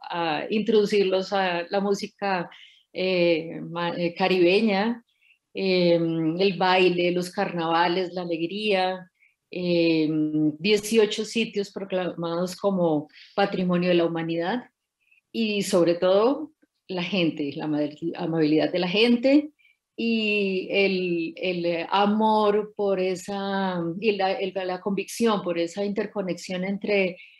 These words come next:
el necesario bienestar animal con el bienestar humano y del ambiente.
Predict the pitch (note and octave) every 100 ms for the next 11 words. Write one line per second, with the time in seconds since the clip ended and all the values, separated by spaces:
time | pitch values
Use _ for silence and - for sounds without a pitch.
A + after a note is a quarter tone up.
0 | _ _ - F#3 F3 E3+ E3+ D#3+ - G#3
1 | G3+ G#3 G3 G3 F#3+ G#3 A3 F#3+ F3+ -
2 | F#3+ F3+ F#3+ A3 G3+ G3 A#3 B3 - G3+
3 | F#3 F3 F3 E3+ F3 F3+ F#3+ F#3+ F#3+ G#3+
4 | G#3+ G3 F#3 F3 D#3 E3 D#3 D#3+ F#3 F3
5 | D#3 D3+